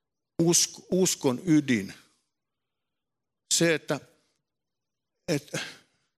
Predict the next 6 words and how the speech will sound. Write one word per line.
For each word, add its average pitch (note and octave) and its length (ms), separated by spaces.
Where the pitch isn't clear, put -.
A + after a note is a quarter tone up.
Raamattu C#3+ 540
on B2+ 140
niin C3 180
kuin - 180
siellä B2+ 180
sanotaan. A#2 640